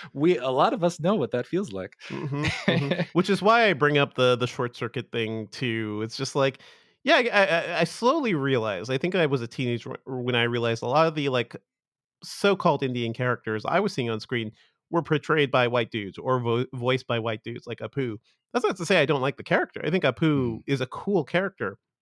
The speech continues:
Speaker 2: But also, I spent my entire childhood of people making Quickie Mart jokes at me, too.
Speaker 1: Yeah.
Speaker 2: Like, at the same time that I liked that character, it was weaponized against me because it didn't have, like, any true cultural understanding, I'd say.
Speaker 1: Yeah, and the thing I always wanna avoid is, like, I don't want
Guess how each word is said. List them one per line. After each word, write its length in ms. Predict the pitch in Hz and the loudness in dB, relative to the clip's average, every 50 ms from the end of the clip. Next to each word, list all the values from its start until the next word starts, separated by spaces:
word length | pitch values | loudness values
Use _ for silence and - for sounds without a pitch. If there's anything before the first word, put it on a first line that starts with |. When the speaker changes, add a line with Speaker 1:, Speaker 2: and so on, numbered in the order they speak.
| _ _ _ _ _ _ _ _ - | _ _ _ _ _ _ _ _ 0
Speaker 2:
But 80 | - 175 | 2 4
also, 220 | 196 180 - 202 | 4 4 6 4
I 80 | 165 160 | 4 4
spent 240 | 170 - 175 143 143 | 4 2 0 0 2
my 100 | 139 127 | 2 0
entire 380 | 127 127 - 160 151 139 123 | 0 0 2 2 2 2 2
childhood 520 | - - 143 156 147 123 - 107 101 - - | 2 2 4 4 2 0 -2 -8 -8 -8 -8
of 140 | 120 120 | -8 -8
people 240 | - - 143 131 127 | -6 -6 -6 -4 -2
making 520 | 123 120 120 120 - 127 117 113 110 107 - _ _ _ _ | -2 0 -2 0 0 -2 -2 -2 -2 -6 -8 _ _ _ _
Quickie 200 | - - - - | -4 -2 0 0
Mart 200 | 143 113 95 - _ _ | 0 -2 -2 -8 _ _
jokes 340 | - - 92 90 - - - - | -10 -10 -10 -10 -10 -16 -10 -6
at 200 | - 64 - - _ | -6 -6 -6 -8 _
me, 120 | _ _ - | _ _ -8
too. 280 | - 233 202 101 - - | -6 -4 -4 -4 -6 -6
Speaker 1:
Yeah. 60 | - | -6
Speaker 2:
Like, 160 | 131 - - | -6 -4 -4
at 80 | 156 - | -4 -4
the 80 | - 131 | -4 -4
same 220 | - 160 143 135 | 0 0 0 0
time 200 | - 156 139 127 | 2 0 0 2
that 60 | 120 123 | 2 0
I 80 | 123 120 | 0 0
liked 260 | 120 127 139 123 - | 0 -2 -2 -4 -2
that 140 | - 113 113 | -4 -6 -4
character, 500 | - 160 151 151 - _ - 110 104 98 - - - - - _ _ _ _ - | 0 2 2 2 0 _ -6 -6 -6 -8 -10 -16 -20 -20 -20 _ _ _ _ 0
it 60 | 170 | 2
was 140 | 156 147 123 | 2 2 4
weaponized 520 | 117 139 131 - 135 123 117 113 117 113 117 | 2 0 2 2 2 2 2 0 0 -2 -4
against 340 | 110 120 117 117 - - 123 | -4 -2 -4 -4 -4 -6 -8
me 80 | 110 | -10
because 280 | 107 - - - 127 110 | -10 -8 -8 -8 -6 -6
it 100 | 120 113 - | -4 -4 -2
didn't 180 | 127 117 117 | -2 -2 -4
have, 360 | 92 117 120 113 110 110 104 | -4 -4 -4 -2 -4 -4 -4
like, 280 | 117 113 107 - - - _ _ - | -4 -6 -6 -8 -10 -20 _ _ -4
any 340 | - 143 143 143 131 120 110 - - | -2 0 2 2 0 -2 -4 -6 -10
true 280 | - - - 175 165 | -6 -2 0 0 0
cultural 400 | - - 139 110 - - 107 98 | 0 0 -4 -4 -4 -6 -10 -8
understanding, 640 | 113 110 107 - 98 - - 113 104 101 - - - - | -8 -8 -8 -10 -10 -10 -8 -8 -8 -8 -10 -12 -12 -12
I'd 140 | - 104 - | -12 -12 -12
say. 200 | - - - - - _ _ _ _ _ _ _ - - - _ - - - _ _ - | -12 -12 -12 -12 -16 _ _ _ _ _ _ _ -20 -20 -20 _ -20 -20 -20 _ _ -2
Speaker 1:
Yeah, 160 | - 196 208 | 2 2 2
and 80 | 202 | 2
the 60 | 196 180 | 0 -2
thing 180 | 240 247 240 | 0 2 4
I 100 | 208 185 | 6 6
always 220 | 175 180 175 160 143 | 6 6 4 4 2
wanna 160 | 160 160 147 | 2 0 0
avoid 320 | 131 113 123 131 139 139 | 0 0 2 2 2 0
is, 140 | 123 107 95 | -2 -4 -4
like, 160 | 113 107 104 | -4 -4 -2
I 60 | 110 | -2
don't 120 | 113 120 135 | -2 -2 -2
want 200 | 131 123 110 | -2 -2 -4